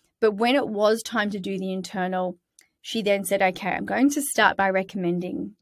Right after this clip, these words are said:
this, this, this, and this." The first one was using an electronical, um, stimulator internally just to try and get those pelvic floor muscles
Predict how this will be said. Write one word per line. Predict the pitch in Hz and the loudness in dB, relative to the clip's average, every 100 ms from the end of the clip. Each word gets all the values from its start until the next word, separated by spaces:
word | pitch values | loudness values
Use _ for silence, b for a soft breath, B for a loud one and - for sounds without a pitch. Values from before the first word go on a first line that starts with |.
| _ | _
this, | 214 277 349 - - - | 2 2 2 -2 -10 -4
this, | 190 196 - | -4 -4 -6
this, | 185 175 | -8 -6
and | 190 | -6
this." | 196 - - b b b | -6 -8 -16 b b b
The | 226 | -6
first | 226 247 269 320 - | -2 2 2 2 0
one | 339 370 | 0 4
was | 294 240 | 4 2
using | 208 220 208 196 196 | -2 -4 -2 -4 -6
an | - 196 | -6 -4
electronical, | 190 190 180 - 220 196 190 208 196 185 180 - | 0 -2 -2 -10 -6 -4 -4 -2 0 0 -2 -2
um, | 180 175 180 180 - - | -2 -2 -2 -6 -12 -12
stimulator | - - 220 202 190 180 185 262 339 | -8 -4 -4 -2 -2 -2 0 0 0
internally | 208 185 - 202 196 202 226 427 440 | -2 -6 -8 -8 -6 -4 -4 -4 -4
just | - 294 - | -4 -6 -4
to | 294 | -6
try | 285 247 208 | -4 -4 -2
and | 202 190 | -2 -2
get | 185 - | -2 0
those | - 175 180 | 0 0 0
pelvic | 180 - 190 190 - | -6 -6 -4 -2 -4
floor | - 190 | -6 -4
muscles | 180 180 180 180 170 175 | -2 -4 -6 -6 -6 -8